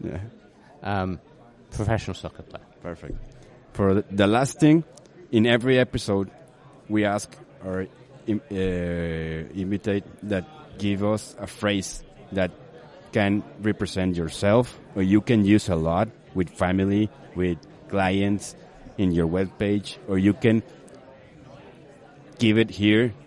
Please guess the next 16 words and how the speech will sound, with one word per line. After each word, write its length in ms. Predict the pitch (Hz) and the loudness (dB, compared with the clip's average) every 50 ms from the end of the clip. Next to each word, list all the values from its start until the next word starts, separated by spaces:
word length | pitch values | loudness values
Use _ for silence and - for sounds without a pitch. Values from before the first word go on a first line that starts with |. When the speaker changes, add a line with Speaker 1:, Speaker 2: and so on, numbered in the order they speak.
| - - - - - - | -20 -20 -20 -20 -14 -6
Speaker 1:
to 240 | - 101 92 95 82 | -2 0 0 0 0
last 280 | 90 90 90 92 - - - | -2 -4 -4 -4 -6 -8 -12
through 200 | - - 110 95 | -6 -2 0 0
eternity 680 | 87 85 - 101 98 95 95 98 95 104 107 107 98 95 - - - | 0 0 0 0 0 2 2 0 0 0 0 0 -2 -4 -10 -12 -6
that 200 | 90 87 85 - - - - - - - - - - - - - - - - - - - - - | -4 -4 -4 -4 -8 -18 -20 -20 -20 -20 -20 -20 -20 -20 -20 -20 -20 -20 -20 -20 -20 -14 -6 -2
we 120 | 120 107 | -2 0
can 180 | - 120 113 104 | 2 2 4 6
remember 420 | 104 101 95 98 98 98 95 95 | 6 8 8 8 6 6 6 6
you. 200 | 90 85 80 71 71 - - - - - - - - - - - - - - - - - - - - - - - - - - - - - - 240 247 - - - - - - - - - - 262 262 254 - - - - - - - - - - - - - - - - - - - - - - - - - | 4 4 2 0 -4 -8 -20 -20 -20 -20 -20 -20 -20 -20 -18 -14 -12 -10 -10 -10 -12 -14 -16 -20 -20 -20 -20 -20 -20 -20 -20 -20 -20 -20 -20 -20 -20 -20 -20 -20 -20 -20 -20 -20 -20 -20 -20 -20 -20 -20 -20 -20 -20 -18 -18 -16 -16 -16 -18 -18 -20 -20 -20 -20 -20 -20 -20 -20 -20 -20 -20 -20 -16 -10 -8
Speaker 2:
A 60 | 127 | -8
phrase 360 | - - - 143 139 135 123 | -4 0 0 2 2 2 0
about 380 | 131 - - 139 135 127 - - | -2 0 2 2 2 2 0 -4
me? 200 | 90 90 98 - - - - - - - - - - - - - - - 101 | -8 -8 -8 -8 -12 -20 -20 -20 -20 -20 -20 -20 -20 -20 -20 -20 -12 -2 4
Speaker 1:
Do 80 | 101 | 6
you 140 | 107 110 117 | 8 8 8
like? 360 | 117 120 127 131 104 - - | 6 4 2 0 -2 -4 -8